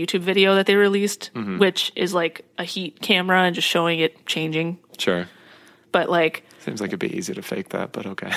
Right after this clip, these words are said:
Speaker 2: <laughs>
Speaker 1: I also think that, but
Speaker 2: <laughs>
Speaker 1: I'm gonna believe that, believe it. Just what
Speaker 2: Okay.
Speaker 1: I wanna know is, like, what are the <laughs> applications for this? I just don't
Speaker 2: Right.
Speaker 1: understand why the, the average person needs,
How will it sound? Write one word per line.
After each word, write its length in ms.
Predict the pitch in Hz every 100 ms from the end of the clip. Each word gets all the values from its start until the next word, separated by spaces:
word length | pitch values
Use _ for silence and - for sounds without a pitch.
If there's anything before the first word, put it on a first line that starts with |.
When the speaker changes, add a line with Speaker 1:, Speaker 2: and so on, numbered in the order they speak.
| -
Speaker 2:
<laughs> 160 | - -
Speaker 1:
I 360 | 190 240 202 -
also 280 | 220 240
think 220 | 233 233 240
that, 200 | 240 240
but 200 | 277 202
Speaker 2:
<laughs> 240 | 156 160
Speaker 1:
I'm 100 | 247
gonna 100 | 359
believe 340 | 320 269 226 208
that, 160 | 185 _ 202
believe 280 | 220 180 160
it. 140 | - 202
Just 180 | 254 254
what 80 |
Speaker 2:
Okay. 80 | -
Speaker 1:
I 40 | 320
wanna 180 | 427 302
know 140 | 240
is, 120 | 220
like, 120 | 220
what 440 | 208 190 214 330 -
are 100 | 254
the 140 | 269 277
<laughs> 60 |
applications 640 | 240 - 240 254 - 208 -
for 100 | 269
this? 500 | - - - 320 -
I 80 | -
just 340 | - - 523 -
don't 140 | 403
Speaker 2:
Right. 180 | 415 -
Speaker 1:
understand 420 | 202 190 269 247
why 220 | 220 220 220
the, 240 | 208 214
the 160 | 233 196
average 300 | 202 202 -
person 360 | 214 208 208
needs, 400 | 202 185 185 -